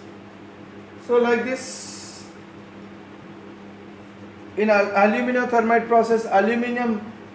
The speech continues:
it is a, it is a stro-, uh, acts as a strong reducing agent, and this aluminothermite process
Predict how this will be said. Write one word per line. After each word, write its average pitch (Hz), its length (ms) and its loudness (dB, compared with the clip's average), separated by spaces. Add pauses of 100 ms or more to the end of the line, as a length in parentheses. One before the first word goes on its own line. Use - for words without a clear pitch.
(180)
it 202 160 -2
is 220 240 0
a, 208 380 0
it 196 100 0
is 208 120 0
a 208 160 4
stro-, 190 420 -4
uh, - 80 2
acts 190 360 4
as 226 200 2
a 220 120 4
strong 220 680 4
reducing 220 540 6
agent, 214 360 6 (880)
and 208 200 4
this 220 180 2
aluminothermite 226 1000 4
process 220 680 2